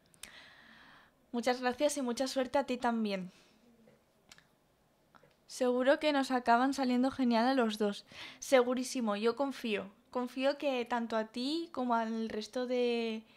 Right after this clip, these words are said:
de los universitarios y est-, y estudiantes nos van a salir genial tanto los trabajos finales como los exámenes. Mucha suerte a todos y mucha paciencia,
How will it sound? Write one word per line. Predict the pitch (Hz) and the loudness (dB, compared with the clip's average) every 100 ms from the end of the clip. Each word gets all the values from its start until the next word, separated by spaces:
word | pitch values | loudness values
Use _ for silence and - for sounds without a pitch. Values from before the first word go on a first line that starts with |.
| - - - - | -20 -20 -18 -4
de | 277 | 0
los | 262 247 269 | 0 -2 -4
universitarios | 247 240 233 226 220 214 220 254 277 | -6 -6 -8 -10 -4 -2 0 -2 -4
y | |
est-, | 269 - - | -8 -8 -2
y | 240 | 0
estudiantes | 233 - 233 220 220 220 277 311 302 | 0 -4 -4 -2 -2 -2 -2 -2 -2
nos | 247 226 | -6 -4
van | 226 | -6
a | 233 | -6
salir | 247 240 233 | -4 -6 -6
genial | - 220 220 233 247 | -6 -2 -2 -2 -4
tanto | 262 233 | -6 -4
los | 220 220 | -6 -8
trabajos | 208 220 220 247 | -4 -4 -4 -8
finales | - 220 214 262 | -4 -2 -2 -4
como | - 247 220 | -4 -4 -2
los | 214 208 | -4 -8
exámenes. | 208 - 220 214 220 349 - - _ - - - - | -10 -10 -8 -6 -6 -8 -12 -20 _ -20 -18 -16 -10
Mucha | 247 233 269 | -6 -4 -4
suerte | - 233 226 | -2 -4 -2
a | 220 | -4
todos | 214 214 247 339 - - _ - - - _ _ - | -2 0 0 -2 -4 -16 _ -20 -20 -20 _ _ -8
y | 247 262 247 240 | -2 0 0 0
mucha | 240 240 226 | 0 -2 -2
paciencia, | 220 - 226 226 240 285 370 | -2 -4 -6 -6 -4 -4 -4